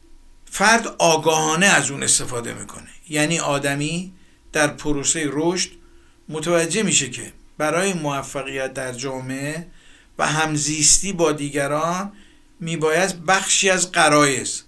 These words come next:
و خواسته‌های خودخواهانه‌شو پرده پوشی کنه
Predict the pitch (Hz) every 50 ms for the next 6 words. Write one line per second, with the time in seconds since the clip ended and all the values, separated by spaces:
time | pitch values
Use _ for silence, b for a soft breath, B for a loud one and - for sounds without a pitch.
0 | _ b b b b b b b b b - 160 165 - - 151 165 165 156 -
1 | - - 165 143 147 175 190 202 196 190 - - - 165 - - - 156 147 143
2 | 147 147 151 165 165 165 - - - - - B B B B B B B B B
3 | - - - - - - _ - - _ _ _ B B B B B B B B
4 | - 160 156 151 151 156 156 147 143 147 139 - 202 202 226 214 196 175 165 160
5 | 151 156